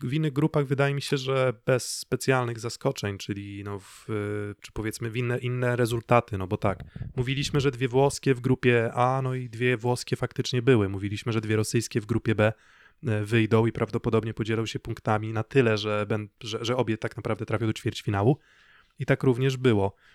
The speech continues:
No i Werwa Warszawa, no to jeszcze zanim Jastrzębski Węgiel, no to jeszcze Werwa Warszawa, no odpadli, zajmują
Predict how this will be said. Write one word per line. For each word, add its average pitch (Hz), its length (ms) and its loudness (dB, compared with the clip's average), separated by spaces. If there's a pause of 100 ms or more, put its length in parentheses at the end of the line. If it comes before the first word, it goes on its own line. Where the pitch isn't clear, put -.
(220)
No 139 100 0
i 165 80 4
Werwa 160 240 6
Warszawa, 143 480 6
no 107 100 0
to 117 220 -2
jeszcze 117 300 -2
zanim 127 240 -2
Jastrzębski 127 460 -4
Węgiel, 127 320 2
no 117 100 0
to 117 100 -4
jeszcze 113 240 -4
Werwa 113 480 0
Warszawa, 104 480 2
no 101 180 -2
odpadli, 135 540 0 (440)
zajmują 113 760 2